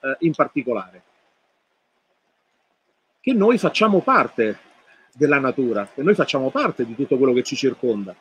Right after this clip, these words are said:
Non siamo slegati, ma abbiamo praticamente strutturato tutta la nostra esistenza, tutta la nostra vita legata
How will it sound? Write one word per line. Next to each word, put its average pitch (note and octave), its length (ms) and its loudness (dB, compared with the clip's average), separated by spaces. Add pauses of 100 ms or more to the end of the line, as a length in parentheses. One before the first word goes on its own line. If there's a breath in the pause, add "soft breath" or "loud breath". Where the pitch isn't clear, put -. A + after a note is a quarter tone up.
(360)
Non F#3+ 200 2
siamo A3+ 340 2
slegati, G2+ 580 0 (720)
ma A3 320 4
abbiamo G3 500 2
praticamente E3+ 880 2
strutturato F3 880 2
tutta A3 220 -4
la F3+ 60 2
nostra E3+ 280 -2
esistenza, D#3 520 -2
tutta G3 240 -2
la F#3+ 80 2
nostra A#3 340 0
vita C#4+ 400 0 (3750)
legata A3+ 600 4